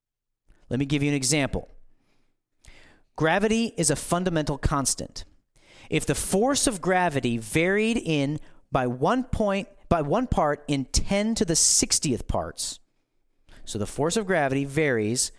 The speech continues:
by one part in ten to the sixtieth, one with sixty zeros behind it,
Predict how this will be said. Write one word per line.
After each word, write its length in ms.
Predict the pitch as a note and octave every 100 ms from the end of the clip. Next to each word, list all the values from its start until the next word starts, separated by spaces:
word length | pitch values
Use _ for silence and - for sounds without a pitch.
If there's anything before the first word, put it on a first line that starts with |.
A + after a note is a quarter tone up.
| - -
by 220 | A2+ G#2+
one 480 | G2 G#2 D3 G3+ A3+
part 380 | - E3+ D#3+ D3
in 200 | C#3 C3+
ten 500 | - - E3+ F#3 F#3+
to 100 | D3+
the 80 |
sixtieth, 500 | D3 - - - A2+
one 280 | A#2+ C#3 D#3+
with 120 | B2+
sixty 400 | - - F#3+ -
zeros 300 | F3 D3+ A#2+
behind 300 | G2 F#2
it, 60 | F2